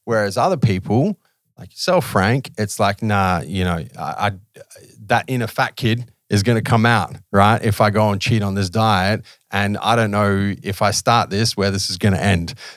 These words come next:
So it's just better for me to kinda have, like, that all or nothing attitude and go, "No, no, no. Like, it's, it's not for me. I'm just gonna be a hundred percent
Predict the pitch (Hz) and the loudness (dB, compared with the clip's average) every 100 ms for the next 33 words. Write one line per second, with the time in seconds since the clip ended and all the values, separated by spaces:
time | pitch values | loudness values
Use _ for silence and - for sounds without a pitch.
0 | - 110 104 104 110 90 - 110 117 113 | -2 0 2 2 -2 -2 -2 0 2 0
1 | 104 98 98 95 - 98 104 101 87 104 | 0 0 -2 -4 -6 -6 -6 -4 -4 -2
2 | 101 87 - _ - - - - 95 98 | -2 -4 -12 _ -20 -20 -20 -4 -2 0
3 | 110 104 110 110 98 95 104 - 104 95 | -2 -4 -2 -4 -4 -4 -4 -4 -4 -4
4 | 95 - _ _ _ _ _ _ 110 123 | -6 -10 _ _ _ _ _ _ -2 0
5 | 107 - 90 98 131 - - 98 95 98 | 0 -2 -2 0 -2 -4 -8 -4 -2 -2
6 | 92 95 90 80 - _ - 85 82 82 | -2 -4 -6 -10 -14 _ -14 -14 -12 -12
7 | - - 92 - 90 - 82 78 87 90 | -12 -10 -12 -8 -10 -10 -14 -14 -14 -12
8 | 85 78 95 87 82 85 - 123 104 92 | -10 -10 -10 -12 -10 -10 -2 -2 0 -4
9 | 101 - 90 | -8 -8 -10